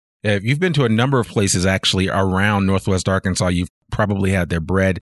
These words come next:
They supply the bread for the Soup Sunday event for Arkansas Advocate for Children and Families, among so many other programs. And so they know their way around bread, that's for sure.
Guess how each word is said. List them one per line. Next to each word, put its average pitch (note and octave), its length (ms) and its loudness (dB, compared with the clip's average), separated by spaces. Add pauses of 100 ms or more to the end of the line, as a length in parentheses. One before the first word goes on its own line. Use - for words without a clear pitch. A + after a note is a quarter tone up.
(180)
They A2 120 -2
supply G#2 340 -2
the F#2 100 -2
bread F#2+ 300 0
for F2+ 300 -2
the F2 160 -2
Soup - 260 -2
Sunday G2+ 380 0
event F2+ 380 -2
for - 280 -4
Arkansas F#2 420 -2
Advocate F#2 480 -4 (260)
for - 120 -4
Children G#2+ 360 0
and E2+ 120 -2
Families, B2 500 0
among G#2+ 300 2
so - 180 2
many C3+ 240 2
other A2 220 0
programs. G#2 680 0
And G2 120 0
so F#2+ 280 0 (260)
they A#2 200 0
know C3 180 2
their A2+ 160 2
way G#2+ 160 0
around F#2+ 560 -2 (160)
bread, E2+ 320 -4 (140)
that's G2 200 -2
for F#2 120 -4
sure. D#2 260 0